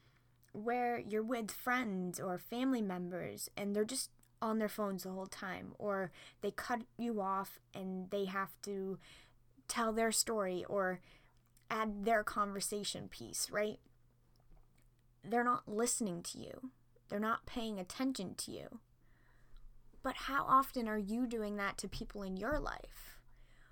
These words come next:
How are you cutting people off? How are you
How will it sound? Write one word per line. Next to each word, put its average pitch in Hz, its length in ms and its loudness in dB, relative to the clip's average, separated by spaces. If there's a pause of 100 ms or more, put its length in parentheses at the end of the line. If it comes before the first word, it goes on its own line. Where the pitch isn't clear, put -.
How 226 200 2
are 233 100 4
you 220 260 0
cutting 202 360 -4
people - 380 -6
off? - 460 -6 (460)
How 220 220 2
are 226 120 2
you 233 500 0